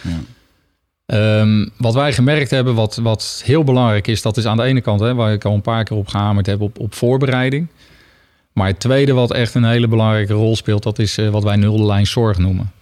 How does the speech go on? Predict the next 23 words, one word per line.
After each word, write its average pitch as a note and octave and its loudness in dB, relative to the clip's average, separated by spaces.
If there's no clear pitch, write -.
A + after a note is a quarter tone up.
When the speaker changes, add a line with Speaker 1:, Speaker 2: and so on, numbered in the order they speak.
Speaker 2:
En G#2+ 0
nulde A2+ 4
lijn G2 2
zorg, C3 0
dat A2+ -2
is G#2 -2
de G#2+ 0
vent G#2 0
links A2+ 2
en G#2 -2
rechts A2 -2
van D#2 -4
je. F#2 -4
Dat A#2+ 0
zijn A#2+ 0
toch D3+ 0
de B2+ 0
jongens A#2+ 2
die A2+ 0
diezelfde A2 2
ervaring B2+ 0
hebben B2+ 0
meegemaakt, A#2+ 0